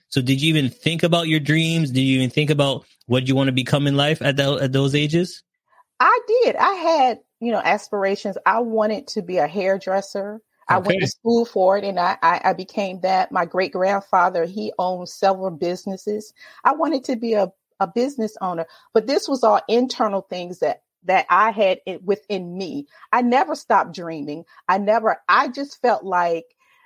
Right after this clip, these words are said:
Speaker 2: what I had to say wasn't important. I had no self-esteem, so I stayed in my world.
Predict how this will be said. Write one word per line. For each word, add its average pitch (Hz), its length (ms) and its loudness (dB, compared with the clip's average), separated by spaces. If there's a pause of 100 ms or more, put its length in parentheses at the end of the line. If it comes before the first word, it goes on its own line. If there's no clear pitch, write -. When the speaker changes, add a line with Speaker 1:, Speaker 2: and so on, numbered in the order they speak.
(420)
Speaker 2:
what 214 260 2
I 233 100 4
had 240 280 0
to 214 80 -10
say 190 240 -4
wasn't 190 380 -4
important. 160 560 -6 (400)
I 214 100 4
had 214 220 0
no 190 180 0
self-esteem, 208 880 -6 (260)
so - 300 0
I 196 140 4
stayed 214 340 0
in 190 180 -6
my 196 260 4
world. 156 420 -6